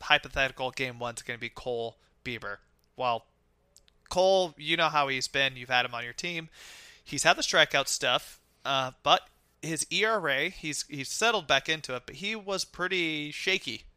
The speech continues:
to start the season. We kind of predicted that was gonna happen because of that adjustment to playing in Yankee Stadium. Uh, but when you get into game two, when you have Carlos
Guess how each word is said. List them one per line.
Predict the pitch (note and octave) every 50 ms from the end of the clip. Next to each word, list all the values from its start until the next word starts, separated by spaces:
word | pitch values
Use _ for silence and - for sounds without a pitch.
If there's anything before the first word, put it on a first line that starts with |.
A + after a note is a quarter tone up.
| _ _ _ _ _ -
to | - C3+
start | - C#3+ C3 A#2+
the | - B2
season. | - C3+ C3 B2 C#3 D3+ C#3+
We | C#3+ D3
kind | - - D#3+ D3+
of | D3 -
predicted | - D3+ C#3+ C3+ C3+ C#3+
that | C#3+ C3
was | C3 B2
gonna | - D3 B2+
happen | B2+ C3+ C#3+ D3 - C3 A#2+
because | A#2+ A#2+ - - B2+ A#2
of | -
that | B2+ A#2+ A#2
adjustment | - - C3+ B2 - - A#2+ -
to | A#2+
playing | - - B2+ B2 B2 A#2 A#2 A#2 A#2+ _ _ -
in | C3+ C3 B2
Yankee | A#2 A#2+ A#2+ A#2 - A2+
Stadium. | - - - A#2+ A#2 A#2 A#2+ A#2+ A#2+ A#2+ _ - - - - - - - - - - - - - _ _ -
Uh, | - B2 C3 B2+ A#2 - _ _ _ _ _ _ -
but | D3+ D3+ -
when | D#3 D3+ D3+
you | C#3+
get | E3+ F#3+ G3+
into | G3+ - -
game | - D3+ D3 D3 C3+
two, | - - A#3 C4 C4 F3+ C#3 C3 C#3 C#3+ _ _ _ _ _ _ _ _ _ _ _ _ -
when | C#3+ D3 C#3 C3
you | C3 C#3+
have | D#3+ D3+ C#3+ C3+ B2+ B2 - - _ _ _ _ _ _ _ _ _ _
Carlos | - - E3+ E3+ E3 D#3+ D3+ D3+ - -